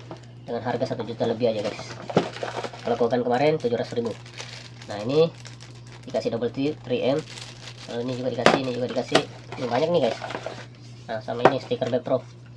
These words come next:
Nih, kasih sama buku panduan. Sama buku garansi. Nih. Ini apa ini? Kabel tis ini dikasih juga. Ini buat ngelap-ngelap ini dikasih juga. Nah, ini kartu garansi nih.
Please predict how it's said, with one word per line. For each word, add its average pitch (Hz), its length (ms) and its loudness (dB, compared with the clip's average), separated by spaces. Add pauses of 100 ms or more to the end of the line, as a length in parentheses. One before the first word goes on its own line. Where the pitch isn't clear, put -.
Nih, 123 240 -4
kasih 117 320 -4
sama 123 320 -2 (160)
buku 117 240 -8
panduan. 120 320 2 (1040)
Sama 120 240 0
buku 117 480 2 (240)
garansi. 113 320 2 (320)
Nih. 117 160 -2 (1120)
Ini 123 160 -4
apa 127 80 -2
ini? 117 160 0 (720)
Kabel 113 240 0
tis 127 240 -4
ini 117 160 4
dikasih 117 320 -4
juga. 123 320 4 (800)
Ini 131 80 0
buat 127 160 0
ngelap-ngelap 120 560 2
ini 127 160 4
dikasih 120 160 2
juga. 123 320 6 (400)
Nah, 117 80 -6
ini 117 160 -4 (640)
kartu 117 320 -2
garansi 113 320 0
nih. 110 240 -6